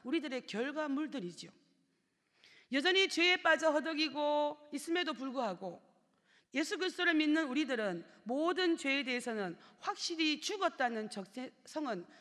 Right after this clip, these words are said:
변함이 없습니다. 그래서 우리는 의인과 동시에 죄인입니다.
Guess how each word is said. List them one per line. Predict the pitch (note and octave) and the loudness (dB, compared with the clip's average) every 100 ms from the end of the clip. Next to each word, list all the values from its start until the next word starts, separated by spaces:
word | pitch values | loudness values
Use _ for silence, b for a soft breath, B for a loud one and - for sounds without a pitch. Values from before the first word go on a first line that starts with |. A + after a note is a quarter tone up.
| B | B
변함이 | - C4 D#4 D4+ C4+ | -4 -2 0 0 -2
없습니다. | A3 G#3 - A#3 F#3 D3+ D3+ b b b b - | -6 -10 -8 -6 -6 -10 -16 b b b b -8
그래서 | D4 D4 | -6 -4
우리는 | A#3 C4+ B3 B3+ C4 B - | -4 -4 -6 -8 -12 B -10
의인과 | C#4+ E4 D4+ B3 A#3 | 0 2 2 0 -4
동시에 | G3+ G3+ - G#3+ G#3 G3+ | -4 -6 -6 -6 -6 -10
죄인입니다. | - - G#3 A#3 F3+ D#3+ D3+ | -8 -4 -2 -2 -6 -8 -12